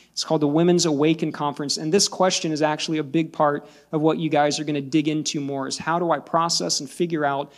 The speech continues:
God's calling on my life for this season of life? Maybe not your whole life's calling, but for this season of life,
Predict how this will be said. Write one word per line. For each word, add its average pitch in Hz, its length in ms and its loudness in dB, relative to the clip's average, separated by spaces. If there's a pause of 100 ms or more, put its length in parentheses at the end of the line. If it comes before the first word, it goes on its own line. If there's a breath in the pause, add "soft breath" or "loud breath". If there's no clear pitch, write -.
(220 soft breath)
God's 156 360 2
calling 160 340 -2
on 147 140 -2
my 143 160 0
life 139 260 -2
for 147 220 -6
this 156 240 -2
season 139 580 -4 (240 soft breath)
of 131 160 -4
life? 127 300 -4
Maybe 185 240 4
not 185 180 2
your 165 120 -6
whole 185 220 2
life's 180 320 0
calling, 156 380 0
but 139 160 -4
for 151 140 -6
this 170 240 0
season 185 320 -2
of 175 100 -4
life, 131 380 -4